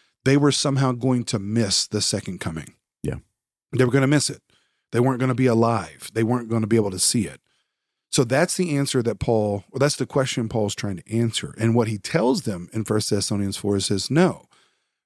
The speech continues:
Speaker 1: when Christ returns, the dead will rise first. They'll be made, al-, they'll have new resurrected bodies, and then they'll see it." Because the whole world will see it.
Speaker 2: It's, it's
Speaker 1: Um,
Speaker 2: not a secret.
Speaker 1: It's not a secret.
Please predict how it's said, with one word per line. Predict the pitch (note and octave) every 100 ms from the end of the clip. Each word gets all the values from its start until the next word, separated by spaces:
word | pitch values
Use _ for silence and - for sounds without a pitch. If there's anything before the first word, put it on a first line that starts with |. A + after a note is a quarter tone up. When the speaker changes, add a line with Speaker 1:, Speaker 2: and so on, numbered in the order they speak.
| -
Speaker 1:
when | A#2 D#3+
Christ | F3 D3 C#3+ -
returns, | C3 - A#2+ A2+
the | A2+
dead | G2+ F2+ A#2+ C#3+
will | D3+ C#3
rise | A#2+ A#2+ A#2+
first. | - D3 G#2 - - _ _ -
They'll | A2+
be | A#2
made, | C3 A#2 B2
al-, | B2+ A2+
they'll | G#2+ G#2+
have | A#2
new | G#2+ A#2 C#3
resurrected | A#2+ G#2+ A2 A2+ A#2 - A#2+
bodies, | F#2+ F#2 G#2+ A#2+ - _ _ _
and | - A#2+
then |
they'll | B2 C#3
see | - G#3+
it." | - - _ _ _ _ _ _ _ _ -
Because | B2+ C#3+
the | D3
whole | C3+ D#3+
world | D3 F3+ E3+
will | G#2
see | F#2 -
it. | D2+ D#2 - - _ _ _
Speaker 2:
It's, | - B2
it's | A2+ G#2
Speaker 1:
Um, | F#2+
Speaker 2:
not | D#2+
a | E2+
secret. | - G2+ - -
Speaker 1:
It's | - A#2
not | C3 C#3+
a |
secret. | - F3 - E2+